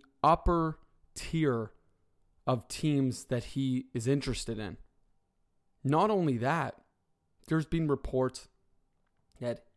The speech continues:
he and the Bills management are mutually interested and I believe have maybe showed serious interest in getting a deal done. From the reports that I've read, not only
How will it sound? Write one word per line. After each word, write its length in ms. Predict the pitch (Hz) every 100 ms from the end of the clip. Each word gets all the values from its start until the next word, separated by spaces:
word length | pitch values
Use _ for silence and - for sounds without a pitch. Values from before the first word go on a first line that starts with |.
| _
he 480 | _ - 165 160 165 _ _ _ _ _ _
and 380 | 143 160 175 170
the 60 | 127
Bills 340 | 139 143 113
management 680 | 120 127 131 110 110 117 - _ _ _ _ -
are 140 | 135
mutually 720 | 135 135 151 160 - 160 151
interested 580 | 139 127 139 - 131 120
and 200 | 120 117
I 160 | 117 107 -
believe 580 | 117 113 135 220 285 -
have 220 | 151 135
maybe 840 | 123 127 143 175 170 151 135 135 - _ _ _ _ _ _ _
showed 640 | - - - 156 147 139 -
serious 720 | - - 165 190 180 143 -
interest 680 | 135 123 - - - - _ -
in 120 | 135
getting 320 | 120 123 127
a 40 | 120
deal 240 | 120 117
done. 320 | 113 110 110 - _ _ _ _ _ _ _ _ _ _ _ _
From 220 | - 147
the 80 | 151
reports 480 | 147 - 196 220 -
that 100 | 135
I've 280 | 151 208 127
read, 340 | 123 120 123
not 280 | 127 190 240
only 420 | 196 127 120 117